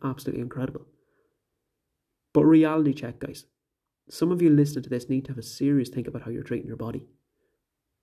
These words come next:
And I don't mean that in a judgmental way, but I speak to people every single day who are massively mistreating their bodies.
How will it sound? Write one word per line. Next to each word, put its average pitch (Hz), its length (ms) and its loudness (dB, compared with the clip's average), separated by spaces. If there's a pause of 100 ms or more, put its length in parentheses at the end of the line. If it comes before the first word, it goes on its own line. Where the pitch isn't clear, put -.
(340)
And 131 100 0
I 131 60 4
don't 160 320 4
mean 143 120 2
that 127 140 -4
in 135 80 -8
a 127 60 -4
judgmental 147 560 -2
way, 269 240 -2 (1120)
but 147 180 2
I 127 60 2
speak 151 300 4
to - 80 -10
people 147 240 -2
every 131 280 -2
single 131 340 -2
day 139 400 -2 (580)
who 139 180 2
are 135 80 4
massively 135 680 -4
mistreating 139 560 -4
their 110 100 -6
bodies. - 400 -10